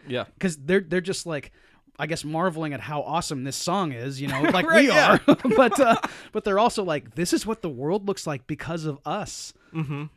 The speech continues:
Speaker 2: Man, I mean, if, if, if it was, like,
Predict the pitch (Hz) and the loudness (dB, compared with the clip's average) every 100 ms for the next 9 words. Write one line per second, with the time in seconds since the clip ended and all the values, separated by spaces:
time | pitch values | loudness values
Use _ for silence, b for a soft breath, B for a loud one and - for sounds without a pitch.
0 | - 170 170 160 143 120 _ _ _ _ | -6 -2 -2 -2 -4 -10 _ _ _ _
1 | 196 185 185 _ 202 190 - 185 196 - | -4 -2 -4 _ -2 -2 -2 -6 -6 -2
2 | 202 196 156 175 165 | 2 2 -2 -4 -6